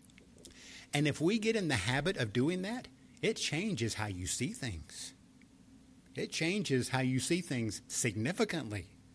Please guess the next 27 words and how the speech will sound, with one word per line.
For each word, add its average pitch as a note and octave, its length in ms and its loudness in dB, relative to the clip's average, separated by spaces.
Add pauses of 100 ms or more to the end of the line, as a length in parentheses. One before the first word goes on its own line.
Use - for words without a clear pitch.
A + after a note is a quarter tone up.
(280)
It - 160 0
really D3+ 380 4
does. B2 400 2 (340)
It F3 160 4
changes E3+ 460 4
how C3+ 100 4
you C3+ 160 2
see C#3 160 2
your A2 160 2
trials. - 680 -2 (2000)
It E3 120 4
changes F#3 520 4
how C3 120 6
you C3 160 6
deal B2+ 200 4
with B2 160 0
temptation. C3 680 -2 (1900)
It D3 120 2
changes C3 420 6
how B2+ 180 4
we C#3 100 6
see D3+ 240 4
the D#3 140 0
challenges E3+ 580 2
in A#2+ 140 2
our C3+ 100 0
culture. - 500 -4